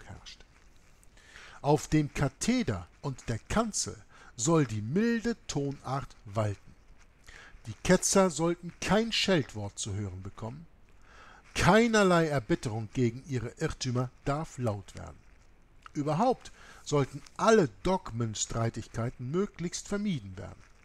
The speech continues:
Wenn die Abgefallenen nur dahin zu bringen seien,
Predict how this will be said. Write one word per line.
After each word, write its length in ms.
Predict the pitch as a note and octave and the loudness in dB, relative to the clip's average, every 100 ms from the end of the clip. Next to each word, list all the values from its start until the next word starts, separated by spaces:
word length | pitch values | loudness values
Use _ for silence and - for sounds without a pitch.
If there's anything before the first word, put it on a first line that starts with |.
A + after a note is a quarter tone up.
| - - - - - - - | -20 -20 -20 -20 -20 -20 4
Wenn 220 | D#3 D3+ | 4 4
die 120 | D3+ - | -2 -4
Abgefallenen 840 | - - - - G3 F#3+ F#3 F3 F3+ | -4 -4 -6 -2 2 2 2 -2 -2
nur 220 | A3+ A3+ - | -4 -4 0
dahin 460 | G#3 G#3 D#3 F3+ | 2 4 2 0
zu 160 | - D#3 | -4 -4
bringen 360 | D3+ A3 F#3+ | 0 2 0
seien, 400 | B2 A#2+ A#2+ A#2+ | 0 2 2 0